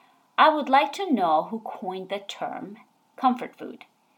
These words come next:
and I would like to give them a piece of my mind. Until then, <laughs> I will tell you this, what I really think.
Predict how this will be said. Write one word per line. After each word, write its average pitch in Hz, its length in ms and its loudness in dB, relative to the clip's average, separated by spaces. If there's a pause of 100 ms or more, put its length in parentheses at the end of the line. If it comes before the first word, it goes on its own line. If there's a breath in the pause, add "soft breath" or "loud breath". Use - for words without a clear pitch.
(140)
and 254 140 6
I 247 80 8
would 240 220 2
like 254 240 6
to 240 60 -10
give 190 300 -10
them 180 240 -2
a 156 100 -4
piece - 320 -12
of 156 140 -10
my 139 160 -10
mind. - 460 -12 (1600 loud breath)
Until 302 480 2
then, 240 440 8 (280 loud breath)
<laughs> - 800 -16
I 202 100 0
will 190 180 -6
tell 170 260 -6
you 156 120 -10
this, - 460 -12 (480)
what 165 160 0
I 180 120 10
really - 320 -2
think. - 280 -10